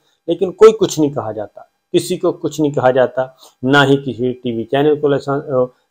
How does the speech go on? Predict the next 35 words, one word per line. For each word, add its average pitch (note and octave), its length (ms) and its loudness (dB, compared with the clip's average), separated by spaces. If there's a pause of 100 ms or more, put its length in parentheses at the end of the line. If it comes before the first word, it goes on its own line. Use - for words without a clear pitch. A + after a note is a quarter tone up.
नोटिस C#3+ 360 4
मिलता C#3 300 4
है, B2+ 280 6
ना A2 100 -4
ही G2 120 -10
को, - 360 -12 (280)
उनको F3+ 280 4
नोटिस D#3 380 4
मिलता C#3+ 300 4
है। C3 260 2 (360)
लेकिन E3 640 4 (580)
एक, C#3 340 6
अ, A#2+ 340 6 (100)
सबसे - 460 2
बड़े C3+ 200 6
लीडर A2+ 300 4
हैं E3 300 -8 (200)
इस C3 220 -4
वक्त F3 160 -4 (400)
और C#3 380 6
उन G3 180 4
पे C#3+ 240 6
पाबंदी A2+ 440 2
लगा B2 260 4
दी C#3+ 160 2
गई E3+ 160 2
और D#3+ 100 2
पाबंदी C3+ 460 2
लगाने C3+ 380 4
के D3 140 -6
आधे - 320 6
घंटे C#3+ 300 4
के B2 140 0
बाद C3 320 6
ही C3 120 -4